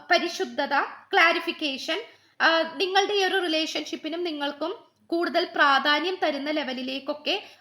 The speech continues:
വരുന്നതിന്റെ ഒരു സൂചന, സൂചനയാണ് ഈ ഒരു കാർഡ് നമുക്ക് കിട്ടിയിട്ടുള്ളത്. ഈ വ്യക്തിയിൽ വരാൻ പോകുന്ന പോസിറ്റീവായിട്ടുള്ള മാറ്റത്തിന്റെ ഒരു സൂചനയും കൂടിയാണ് നിങ്ങൾ യാദൃശികമായിട്ട് ഈ ഒരു റീഡിംഗ് മൂന്ന് ദിവസത്തിനുള്ളിൽ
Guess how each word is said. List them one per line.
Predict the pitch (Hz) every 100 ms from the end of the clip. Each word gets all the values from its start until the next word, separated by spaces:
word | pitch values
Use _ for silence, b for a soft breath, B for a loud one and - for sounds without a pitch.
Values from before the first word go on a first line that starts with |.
| B
വരുന്നതിന്റെ | 247 311 330 339 370 359 403
ഒരു | 370
സൂചന, | 349 339 285 285 285 302 - -
സൂചനയാണ് | 285 302 349 311 339 262 254 403 B B 285
ഈ | 330
ഒരു | 339
കാർഡ് | 330 339 277 277
നമുക്ക് | 302 262 247 302
കിട്ടിയിട്ടുള്ളത്. | 285 247 254 254 254 208 226 220 B B
ഈ | 320 494
വ്യക്തിയിൽ | 381 349 - 381 440 494 381
വരാൻ | 339 349 349
പോകുന്ന | 349 302 311 349
പോസിറ്റീവായിട്ടുള്ള | 339 302 - - 320 302 277 285 302 311
മാറ്റത്തിന്റെ | 311 269 277 - 269 277
ഒരു | 277
സൂചനയും | 311 269 247 254 254
കൂടിയാണ് | 247 285 269 226 302 - - _ 262
നിങ്ങൾ | 330 349 453 - -
യാദൃശികമായിട്ട് | 247 285 302 302 - 339 330 302 285 339 427 B B
ഈ | 311 330
ഒരു | 320 330
റീഡിംഗ് | 302 269 262 320
മൂന്ന് | 339 285 311
ദിവസത്തിനുള്ളിൽ | 311 269 - 277 277 269 285